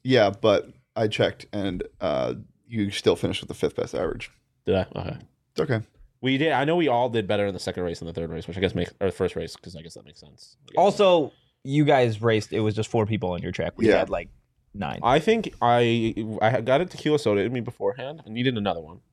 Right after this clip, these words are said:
Speaker 2: They let you have two drinks before you get in,
Speaker 1: Yeah.
Speaker 2: which is, makes it even more fun. Um, I
Speaker 3: Also, can we talk about that?
Speaker 1: What?
Speaker 3: That, that was, that's low-key crazy.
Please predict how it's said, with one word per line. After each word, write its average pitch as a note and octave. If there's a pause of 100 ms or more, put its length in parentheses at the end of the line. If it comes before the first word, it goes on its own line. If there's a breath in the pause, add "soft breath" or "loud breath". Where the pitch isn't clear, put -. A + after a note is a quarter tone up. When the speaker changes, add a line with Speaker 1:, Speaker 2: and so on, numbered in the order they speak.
Speaker 2:
They F#2
let G#2
you A#2+
have A2+
two A2
drinks G2+
before -
you D2
get E2+
in, F#2+
Speaker 1:
Yeah. - (180)
Speaker 2:
which -
is, D#2+
makes F2+
it F2+
even E2
more F2+
fun. - (280 soft breath)
Um, A#1 (680)
I F2+
Speaker 3:
Also, D#3+
can E3
we F3
talk F#3
about G3
that? C#4+ (1120)
Speaker 1:
What? A2+ (400)
Speaker 3:
That, A2
that B2
was, C3+
that's A#2
low-key A2+
crazy. G2+